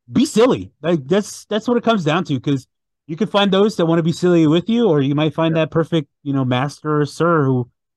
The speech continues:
Speaker 1: wants to show you the ropes. You know, the community is huge when it comes down to this, and has been an absolute fun joy. And I, I never, would never look back and go, "I, I regret joining."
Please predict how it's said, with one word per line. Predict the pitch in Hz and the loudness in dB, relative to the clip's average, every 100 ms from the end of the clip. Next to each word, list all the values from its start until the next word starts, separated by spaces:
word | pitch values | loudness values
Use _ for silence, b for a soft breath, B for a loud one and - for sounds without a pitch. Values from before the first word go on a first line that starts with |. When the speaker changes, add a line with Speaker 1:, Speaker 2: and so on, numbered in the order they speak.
| - | -4
Speaker 1:
wants | 131 139 | -2 -2
to | 143 139 | 0 -2
show | 127 123 139 | 0 0 2
you | 156 | 0
the | 143 | 0
ropes. | 143 185 151 - - | 0 -2 -6 -16 -16
You | |
know, | 117 117 - _ _ _ | -10 -10 -12 _ _ _
the | 139 | -8
community | 143 151 196 180 156 | -2 2 2 2 0
is | - | -2
huge | - 170 208 120 - - 127 | -6 0 0 0 -6 -20 -12
when | 131 | -10
it | 127 | -4
comes | 139 120 | -4 -2
down | 127 117 | -4 -4
to | 117 | -4
this, | 110 123 | -6 -6
and | 113 107 - _ _ _ | -6 -6 -8 _ _ _
has | 147 113 | -6 0
been | 147 143 131 120 135 | 2 2 2 -2 -4
an | 143 147 | -6 -4
absolute | 165 131 170 135 - | -6 -2 0 0 0
fun | 147 135 | -2 -2
joy. | 127 135 | 0 -2
And | 117 | -2
I, | 127 | -4
I | 120 | -4
never, | 131 151 143 147 135 _ _ _ - | -2 -2 0 0 -2 _ _ _ -8
would | 143 | -4
never | 151 165 156 | -2 0 0
look | 151 117 | 0 0
back | 139 131 | -4 -4
and | 139 | -2
go, | 123 123 - | -2 -2 -6
"I, | 131 | -6
I | 120 | -2
regret | 131 131 117 135 123 | -2 -2 -2 -4 -4
joining." | 127 117 92 | -6 -6 -8